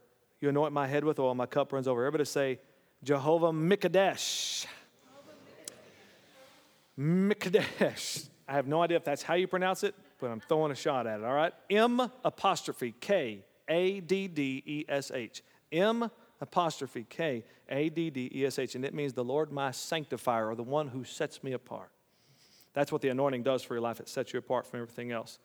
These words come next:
King David was anointed actually not King David, Shepherd David was <laughs> anointed to be king. He was anointed as a young man, as a boy, called off of the field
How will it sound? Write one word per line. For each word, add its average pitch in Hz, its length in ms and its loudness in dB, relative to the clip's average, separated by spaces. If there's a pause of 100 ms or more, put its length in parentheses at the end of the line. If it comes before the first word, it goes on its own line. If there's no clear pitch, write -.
(480)
King 156 180 0
David 147 220 4
was 127 140 0
anointed 123 640 0 (760)
actually 131 200 -4
not 127 180 -4
King 170 220 0
David, 120 260 0 (200)
Shepherd 151 460 0
David 117 260 0
was 120 160 0
<laughs> - 0 -
anointed 139 480 0 (440)
to 208 120 -4
be 143 140 0
king. 113 240 -4
He - 1080 -20
was 123 80 -4
anointed 139 280 2
as 143 100 2
a 170 40 2
young 175 220 2
man, 151 280 0 (180)
as 131 140 -4
a 156 40 -2
boy, 160 340 6 (580)
called 151 320 4
off 165 300 6
of 170 120 -4
the 170 80 2
field 139 440 4